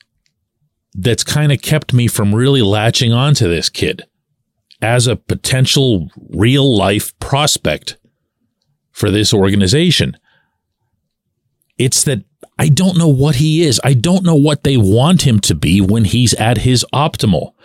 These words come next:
Watching him in the development camp scrimmage about a month ago up in Cranberry,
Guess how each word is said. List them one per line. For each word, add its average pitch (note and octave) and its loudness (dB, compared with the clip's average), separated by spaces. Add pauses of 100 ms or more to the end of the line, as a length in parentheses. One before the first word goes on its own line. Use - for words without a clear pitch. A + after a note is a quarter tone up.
(120)
Watching D#3 0
him E3+ 2
in D3+ 0
the C3+ 0
development A#2+ 0
camp G2+ -2
scrimmage G2 -2
about F#2+ -2
a F2+ 0
month C3+ -2
ago G2+ 0
up A#2 -2
in E3+ -2
Cranberry, A2 0